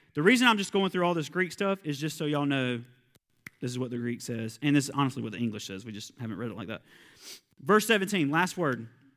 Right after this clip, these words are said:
He removed, verse seventeen, let me just read it like it says. "This is why he had to be a man to take hold of our humanity in every way.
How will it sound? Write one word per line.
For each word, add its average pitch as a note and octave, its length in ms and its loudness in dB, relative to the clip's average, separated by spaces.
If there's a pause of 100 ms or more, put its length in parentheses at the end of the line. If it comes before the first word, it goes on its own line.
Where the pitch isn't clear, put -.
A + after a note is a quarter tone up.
(1120)
He A3+ 240 0
removed, G3 720 2
verse F3+ 200 2
seventeen, D#3+ 360 -2
let D3 60 0
me E3 60 -2
just D#3 120 -10
read E3 160 -4
it D#3+ 60 -2
like D3+ 160 -4
it D3 80 -8
says. A#2+ 280 -8 (280)
"This E3+ 240 0
is G#3 120 -4
why F3+ 240 2
he F3+ 100 -2
had E3 140 0
to E3 60 -4
be E3 120 -2
a E3+ 60 -2
man B2+ 320 -2 (180)
to C#3+ 100 -8
take D#3+ 260 -4
hold F3 160 -2
of E3 100 -4
our E3+ 120 0
humanity C#3 420 -2
in A#2+ 80 -4
every D3 220 -2
way. A#2+ 260 -2